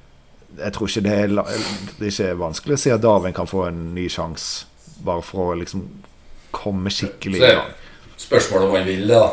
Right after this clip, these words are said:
Speaker 2: Om han vil at han skal ta den straffen som er gir. Ok.
Speaker 1: Ja,
Speaker 2: Ok.
Speaker 1: altså, han hadde tolv av tolv straffer skåret før han skjøt den her i stolpen.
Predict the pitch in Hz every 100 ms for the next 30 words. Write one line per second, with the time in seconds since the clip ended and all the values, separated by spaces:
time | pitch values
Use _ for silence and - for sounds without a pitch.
0 | - 110 110 107 104 110 107 113 113 92
1 | 104 113 107 104 113 98 85 85 - 104
2 | 101 92 85 - - - - - - -
3 | - - 117 104 127 131 - - 117 113
4 | 110 131 139 175 - 190 170 135 123 151
5 | 135 117 101 - - - - - 127 127
6 | - 135 110 - - 135 117 - - -
7 | 156 120 90 98 98 98 98 107 101 98
8 | 98 95 92 - 90 101 113